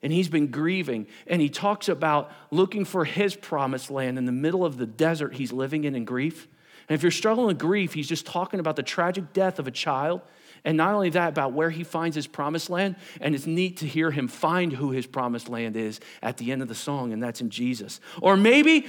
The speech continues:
maybe you're just like, "Standing on the promises of Christ my Lord," whatever, okay, whatever you wanna use. Get a song that you can resonate with that's one challenge. Here's a second challenge.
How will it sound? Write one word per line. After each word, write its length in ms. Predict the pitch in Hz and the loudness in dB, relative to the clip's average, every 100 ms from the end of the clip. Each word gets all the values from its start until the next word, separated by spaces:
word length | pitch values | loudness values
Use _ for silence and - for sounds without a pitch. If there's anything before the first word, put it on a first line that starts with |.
| 220 | 2
maybe 300 | 190 214 247 | 6 6 8
you're 260 | 254 226 233 | 6 8 8
just 260 | 208 196 | 6 6
like, 260 | 185 165 - - - _ _ | 4 2 0 -20 -20 _ _
"Standing 600 | - - 117 104 104 113 | -12 -2 0 0 -2 -2
on 240 | 110 110 | -2 -2
the 60 | 107 | -4
promises 760 | 123 110 107 101 - 92 90 | -2 -2 -2 -6 -6 -8 -8
of 100 | 101 | -10
Christ 360 | - 214 - - | -4 -4 -4 -2
my 340 | 151 143 151 | 2 6 6
Lord," 340 | 147 143 156 160 | 6 8 8 10
whatever, 440 | 240 302 254 120 - 254 | 10 10 10 4 -2 6
okay, 300 | 208 214 240 | 8 10 10
whatever 400 | 233 220 240 277 | 10 10 10 10
you 120 | 285 | 8
wanna 220 | 285 277 254 | 8 8 8
use. 380 | 277 262 180 - - 190 | 8 6 4 0 -10 0
Get 320 | 202 262 294 | 6 8 8
a 80 | 247 | 6
song 440 | - 302 294 254 | 6 8 10 10
that 120 | 247 233 | 8 8
you 160 | 262 | 6
can 220 | 262 254 | 4 4
resonate 640 | 226 254 254 254 226 196 175 | 6 6 6 6 6 4 4
with 380 | 180 165 175 - - - - _ | 4 4 0 -12 -20 -20 -20 _
that's 220 | 165 175 180 | 2 2 4
one 200 | 196 196 | 2 4
challenge. 260 | 185 160 | 2 4
Here's 140 | 170 180 | 2 2
a 60 | |
second 320 | 185 247 240 | 4 4 4
challenge. 400 | 190 196 190 185 | 2 4 4 0